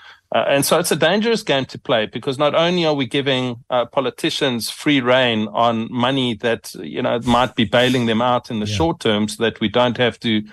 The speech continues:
Speaker 1: implement the kind of hard-hitting reforms that we should be,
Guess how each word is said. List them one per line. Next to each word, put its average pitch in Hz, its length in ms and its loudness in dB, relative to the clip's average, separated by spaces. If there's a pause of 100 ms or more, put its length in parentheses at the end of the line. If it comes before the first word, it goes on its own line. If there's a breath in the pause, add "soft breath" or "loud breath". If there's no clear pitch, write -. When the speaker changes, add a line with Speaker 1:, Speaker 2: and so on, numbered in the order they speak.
(240 loud breath)
Speaker 1:
implement 143 500 0
the 123 80 -2
kind 131 260 0
of 110 80 -4
hard-hitting 127 560 0
reforms 123 480 -2
that 113 160 -4
we 117 80 -4
should 156 280 0
be, 117 300 0